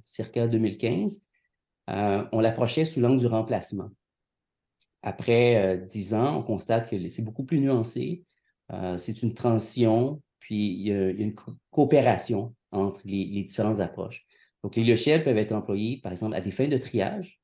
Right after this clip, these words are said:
pour identifier les cas les plus susceptibles de contenir un cancer ou une situation urgente qui devrait être inclus en priorité. Et puis ensuite, c'est révisé par des médecins.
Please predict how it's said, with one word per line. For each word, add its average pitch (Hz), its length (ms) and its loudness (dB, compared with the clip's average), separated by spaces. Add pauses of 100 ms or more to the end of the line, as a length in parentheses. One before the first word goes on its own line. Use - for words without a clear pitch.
(140)
pour - 100 -4
identifier 113 600 0 (240)
les 113 160 -2
cas 120 500 2
les 104 100 -6
plus - 180 -4
susceptibles 117 520 0
de 110 80 -2
contenir 104 340 -2
un 104 100 -2
cancer 147 560 -4 (180)
ou 113 60 -2
une 107 40 -2
situation 120 460 0
urgente 101 500 -4 (160)
qui - 120 -6
devrait 107 160 0
être 113 100 -2
inclus 113 260 0
en 113 80 4
priorité. - 540 -6 (1300)
Et 120 80 2
puis 135 100 4
ensuite, 135 360 4
c'est 139 100 -2
révisé 113 380 0
par 101 260 -2
des 98 100 -2
médecins. - 360 -6